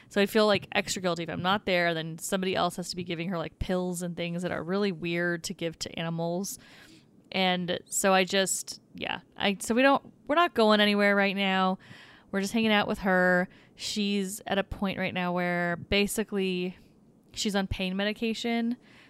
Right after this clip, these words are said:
to help her feel good, but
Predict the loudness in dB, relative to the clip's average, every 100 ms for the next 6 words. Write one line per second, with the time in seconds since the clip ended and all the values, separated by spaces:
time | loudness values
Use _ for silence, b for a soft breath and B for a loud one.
0 | _ -6 -2 0 0 -2 -4 -6 -12 _
1 | _ _ _ _ _ -14 0 0 2 -2
2 | 0 -2 2 2 4 4 2 -4 -14 _
3 | 2 4 4 2